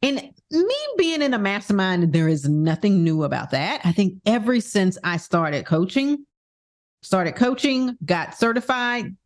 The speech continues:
the month I got started certified, the next month I was in a mastermind. I really do believe in the power of being in rooms with people who think at a higher level than you,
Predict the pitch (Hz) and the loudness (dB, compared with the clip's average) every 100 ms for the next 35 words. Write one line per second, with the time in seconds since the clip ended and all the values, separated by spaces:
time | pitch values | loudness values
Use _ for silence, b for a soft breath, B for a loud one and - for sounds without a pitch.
0 | - 165 185 185 175 165 151 - - 180 | -2 2 2 2 -2 -2 -4 -4 0 0
1 | 165 156 - - - 240 233 233 233 226 | 0 -4 -8 -10 -2 0 0 -2 -2 -2
2 | 180 156 165 165 170 170 185 165 156 147 | -2 0 2 2 0 0 0 0 -2 -2
3 | 151 151 147 143 135 - 139 127 95 - | 0 0 0 0 -2 -4 -4 -4 -6 -6
4 | 277 381 339 202 214 208 180 143 180 185 | -2 0 2 2 2 2 0 2 2 4
5 | 170 147 156 170 170 165 143 139 - 151 | 2 0 2 2 2 0 -2 -4 -4 -2
6 | 151 170 190 190 B B B 185 160 147 | 0 2 0 -2 B B B 0 0 2
7 | 202 254 269 214 165 170 180 190 190 180 | 2 2 2 2 4 4 4 4 2 2
8 | 151 - 220 208 254 190 185 - 208 196 | -2 2 0 2 0 4 2 2 -2 0
9 | - 170 160 165 160 156 151 139 139 131 | -2 -2 -2 -2 0 2 0 0 -2 0
10 | 127 98 | -2 -4